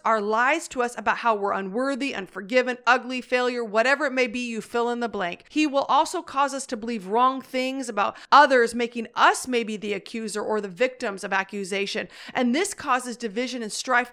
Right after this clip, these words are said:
among family, friends, coworkers, in our life and ministry. And we have to understand that, you know, our enemy is not another person. It is the devil himself. It is his little minions, the demons. We have to understand that there is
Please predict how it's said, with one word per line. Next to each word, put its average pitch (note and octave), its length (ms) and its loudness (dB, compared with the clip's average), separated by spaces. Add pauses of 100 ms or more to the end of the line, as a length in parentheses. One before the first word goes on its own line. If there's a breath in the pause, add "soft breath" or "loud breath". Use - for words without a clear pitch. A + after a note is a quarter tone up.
among G#3 240 -4
family, C#4 480 -4
friends, C4 400 -4
coworkers, C4 600 -2
in B3+ 160 -2
our C4+ 140 2
life B3+ 260 4
and A#3 120 -4
ministry. C4+ 420 -6 (260 loud breath)
And B3+ 120 -4
we E4 60 0
have F#4 120 -2
to F4+ 40 -4
understand E4 560 -4
that, - 220 -2 (160 soft breath)
you D#4 100 -4
know, D4+ 160 4
our D#4+ 240 4
enemy E4 440 -2
is A3+ 140 -2
not C4+ 220 0
another B3 240 -2
person. C#4+ 600 -6
It - 200 -8
is C4+ 280 -2
the A#3 160 0
devil B3+ 460 -2
himself. A3+ 600 -2
It C4 140 -4
is B3 280 0 (200 loud breath)
his C4 180 -6
little C4+ 200 0
minions, B3+ 500 0
the A3+ 120 -6
demons. B3 460 -4
We B3+ 80 -2
have B3+ 120 0
to - 100 -4
understand C4+ 480 -6
that A#3+ 160 -6
there C#4+ 180 0
is B3 400 0